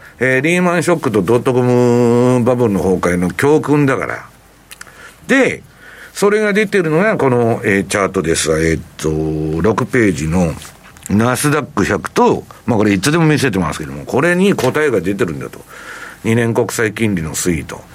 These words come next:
まあ、あの、エフエフ金利じゃなしに、景気に最も敏感なね、えー、二年国債の金利が下に出てるんだけど、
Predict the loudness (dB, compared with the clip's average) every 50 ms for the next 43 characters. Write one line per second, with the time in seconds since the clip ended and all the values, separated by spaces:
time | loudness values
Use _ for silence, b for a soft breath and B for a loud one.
0 | B B B B B -2 0 0 0 0 0 2 2 2 4 4 4 4 4 2
1 | 2 2 2 2 2 2 2 2 2 2 0 -2 -2 -2 -2 0 0 0 0 0
2 | 0 0 2 0 0 0 2 2 2 0 0 2 2 2 2 2 2 2 2 0
3 | 0 0 0 2 0 0 0 0 -2 -2 -4 B B B B B B -2 0 0
4 | 2 2 2 2 2 2 2 2 0 0 0 0 -2 0 -2 -2 -2 -2 -4 -2
5 | -2 0 2 2 2 0 0 -2 -2 -2 -2 0 0 2 2 2 2 0 0 0
6 | 0 0 -2 -2 -6 -6 -4 -2 0 0 0 -2 -4